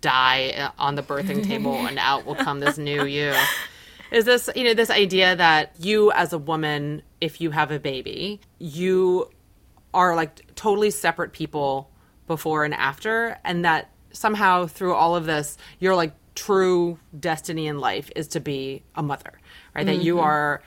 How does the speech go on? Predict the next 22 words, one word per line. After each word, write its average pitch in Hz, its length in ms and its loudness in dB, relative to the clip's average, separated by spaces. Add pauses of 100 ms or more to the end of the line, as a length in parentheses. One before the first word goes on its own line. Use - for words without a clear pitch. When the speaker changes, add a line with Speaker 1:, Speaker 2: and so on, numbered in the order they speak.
(120)
Speaker 1:
essentially 175 600 0
at 151 80 -4
the 160 140 -4
end 147 180 -2
of 139 80 -6
it 143 200 -6
biding 147 340 2
your 143 100 -4
time 135 460 -4
to 139 120 -12
become 135 520 -6
a 151 80 -4
vessel 135 440 -6
to - 120 -14
this 139 240 -8
other 147 240 -4
person's 135 520 -10
becoming. 127 540 -10 (480)
And, 214 320 2 (160)
uh, 262 1200 0
you 277 120 -4
know 269 440 0